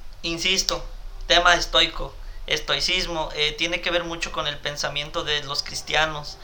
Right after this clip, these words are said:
el buscar lo correcto, hacer lo correcto, el sacrificio.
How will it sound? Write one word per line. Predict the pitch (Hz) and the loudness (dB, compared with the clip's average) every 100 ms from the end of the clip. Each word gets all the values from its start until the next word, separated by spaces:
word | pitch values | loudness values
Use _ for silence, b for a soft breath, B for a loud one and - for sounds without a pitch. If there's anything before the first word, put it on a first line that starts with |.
| B B | B B
el | - 135 139 139 139 | -6 -6 -6 -8 -8
buscar | 139 - 160 | -6 0 2
lo | 151 151 | 2 0
correcto, | 143 127 156 160 170 160 156 | -2 0 0 -2 -6 -2 -2
hacer | 147 165 | -2 -2
lo | 180 170 | -2 -2
correcto, | 147 143 156 - 156 | -4 -4 -6 -6 -6
el | 151 | -4
sacrificio. | 160 135 139 127 165 165 160 151 151 | -2 -2 -4 -4 -2 0 -2 -4 -6